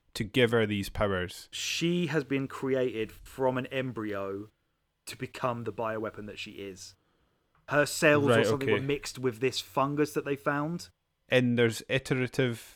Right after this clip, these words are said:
Speaker 1: versions of Evelyn, is there? 'Cause it turns out that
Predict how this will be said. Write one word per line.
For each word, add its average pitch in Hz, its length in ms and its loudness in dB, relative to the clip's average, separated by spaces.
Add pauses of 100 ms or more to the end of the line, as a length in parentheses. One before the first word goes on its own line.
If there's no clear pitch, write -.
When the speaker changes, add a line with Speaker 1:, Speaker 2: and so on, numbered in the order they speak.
Speaker 1:
versions 117 560 0
of 104 120 -2
Evelyn, 92 380 0
is 92 160 -6
there? 120 320 0
'Cause 117 260 0
it 117 180 0
turns 139 340 4
out 113 220 4
that 117 180 0